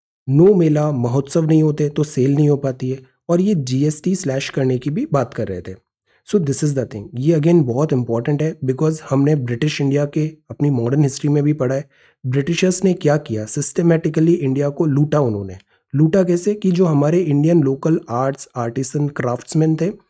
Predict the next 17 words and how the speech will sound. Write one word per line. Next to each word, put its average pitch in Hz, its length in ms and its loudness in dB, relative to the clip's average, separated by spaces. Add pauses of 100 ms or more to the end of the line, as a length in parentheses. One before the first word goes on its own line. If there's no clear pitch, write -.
(240)
उनको 180 360 4
उन्होंने 185 680 4 (160)
पहले 151 220 4
तो 170 100 4
रॉ 135 240 2
मटेरियल 160 460 4
बंद 160 220 4
किया, 175 220 0
फिर 165 160 -2
मार्केट 127 440 -2
सप्लाई 160 340 0
बंद 156 240 2
किया, 175 260 0 (320)
फिर - 100 2
इंडस्ट्रियल 156 600 4
रिवॉल्यूशन 147 580 2
जो 170 360 -2